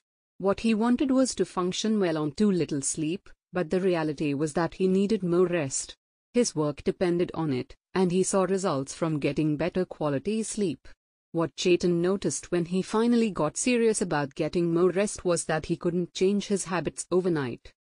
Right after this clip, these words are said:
That applies to almost all of us. When you want to make a change, even one that makes you feel good, it might take practice until it becomes more natural. Research shows that when it comes to creating a new habit,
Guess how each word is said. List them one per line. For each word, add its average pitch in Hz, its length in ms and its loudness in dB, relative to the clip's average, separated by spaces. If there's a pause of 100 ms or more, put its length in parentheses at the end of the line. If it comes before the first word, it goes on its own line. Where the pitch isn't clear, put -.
(160)
That 170 240 -4
applies 139 460 -4
to 175 100 -2
almost 165 640 0
all 196 220 2
of 170 140 -4
us. - 360 -6 (360)
When 233 200 2
you 240 120 4
want 214 240 0
to 190 60 0
make 202 260 0
a 233 80 0
change, 143 640 0 (160)
even 220 280 2
one 214 260 2
that 175 200 -2
makes 156 320 -4
you 156 80 -2
feel 151 340 0
good, 147 380 0 (180)
it - 180 -6
might 143 280 -2
take 170 240 2
practice 208 520 -2
until 165 320 0
it 151 120 -2
becomes 180 480 -2
more 175 220 4
natural. 180 520 -2 (480)
Research 202 380 0
shows 165 400 0
that 175 260 -2
when 165 160 0
it 143 160 -4
comes 165 300 -2
to 165 80 -8
creating 185 580 2
a 175 60 4
new 190 220 4
habit, 165 520 -4